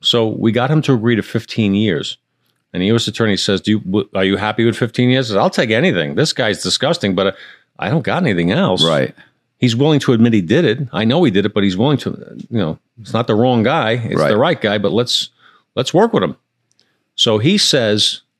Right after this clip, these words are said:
Speaker 1: "I will not admit in a courtroom to taking the contract. I will admit to hiring these guys to go and scare my sister, but not kill her."
Speaker 2: Okay.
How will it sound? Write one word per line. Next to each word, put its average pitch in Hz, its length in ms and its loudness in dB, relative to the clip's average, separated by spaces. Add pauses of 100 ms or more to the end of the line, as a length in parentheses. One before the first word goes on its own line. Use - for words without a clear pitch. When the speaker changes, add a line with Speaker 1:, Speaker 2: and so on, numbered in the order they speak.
(120)
Speaker 1:
"I 208 180 0
will 131 160 4
not 120 280 2
admit 127 360 2
in 107 140 0
a - 40 -2
courtroom 110 500 0
to 104 100 -8
taking 98 340 -4
the 90 80 -2
contract. 120 680 -4 (440)
I 113 140 0
will 143 160 2
admit 113 280 2
to 104 120 -2
hiring 110 260 0
these 95 160 0
guys 90 280 -2
to 87 100 -6
go 90 260 2
and 82 260 -4
scare - 480 0
my 95 160 2
sister, 80 380 -6
but 73 100 -6
not 98 220 -2
kill 78 200 -4
her." - 1400 -14
Speaker 2:
Okay. 80 320 -2